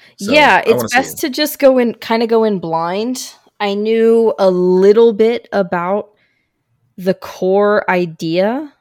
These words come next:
Speaker 2: or some of the stuff that was going on, but not much. And I was definitely like,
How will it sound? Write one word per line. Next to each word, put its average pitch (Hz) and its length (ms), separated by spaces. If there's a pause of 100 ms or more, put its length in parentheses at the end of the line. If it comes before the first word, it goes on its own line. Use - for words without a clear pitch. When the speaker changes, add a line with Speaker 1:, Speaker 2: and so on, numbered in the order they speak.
(460)
Speaker 2:
or 175 220
some 185 320
of 185 140
the 190 100
stuff 180 320
that 202 120
was 190 140
going 208 320
on, 214 220
but 190 180
not 170 240
much. 165 580 (120)
And 175 500 (720)
I 196 140
was 180 220
definitely 185 600
like, 170 460